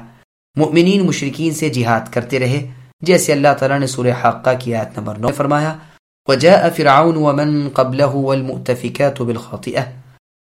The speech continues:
یعنی فرعون اور جو امتیں اس سے پہلے ہوئیں اور الٹی ہوئی بستیوں کے رہنے والے یعنی قوم لوط، یہ سب لوگ بڑے بڑے قصوروں کے مرتکب ہوئے اور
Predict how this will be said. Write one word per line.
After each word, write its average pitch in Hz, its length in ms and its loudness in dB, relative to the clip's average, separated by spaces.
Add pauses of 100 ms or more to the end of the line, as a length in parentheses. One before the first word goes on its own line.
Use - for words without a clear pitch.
(140)
یعنی 143 300 4
فرعون 156 640 4
اور 156 160 2
جو 135 280 -2
امتیں 131 640 -2
اس 123 120 -6
سے - 200 -4
پہلے 113 340 -4
ہوئیں 113 480 -8 (640)
اور 135 180 6 (120)
الٹی 147 400 -2
ہوئی 147 260 -2
بستیوں 139 480 -2
کے 131 180 -4
رہنے 113 260 -4
والے 113 400 -4 (280)
یعنی 131 200 2 (100)
قوم 123 220 4
لوط، 117 400 -4 (400)
یہ 202 100 0
سب 190 320 2
لوگ 180 220 2
بڑے 156 280 4
بڑے 135 260 0 (160)
قصوروں 156 540 0
کے 160 300 -4
مرتکب 123 540 -4
ہوئے 127 340 -4 (440)
اور 127 100 2